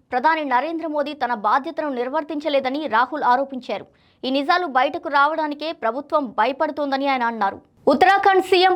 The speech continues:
పుష్కర్ సింగ్ ధామీ కీలక నిర్ణయాన్ని ప్రకటించారు. సమాన పని, సమాన వేతనం, సమాన విద్య లక్ష్యంగా రాష్ట్ర విద్యా వ్యవస్థను సంస్కరించినట్టు తెలిపారు. ఆధునిక విద్యతో పిల్లలను అనుసంధానం చేయాలన్న ఉద్దేశంతో జూలై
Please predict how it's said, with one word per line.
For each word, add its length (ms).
పుష్కర్ 400
సింగ్ 220
ధామీ 220
కీలక 260
నిర్ణయాన్ని 460
ప్రకటించారు. 540
సమాన 400
పని, 180
సమాన 320
వేతనం, 340
సమాన 280
విద్య 260
లక్ష్యంగా 400
రాష్ట్ర 360
విద్యా 320
వ్యవస్థను 540
సంస్కరించినట్టు 800
తెలిపారు. 360
ఆధునిక 420
విద్యతో 320
పిల్లలను 360
అనుసంధానం 640
చేయాలన్న 400
ఉద్దేశంతో 500
జూలై 220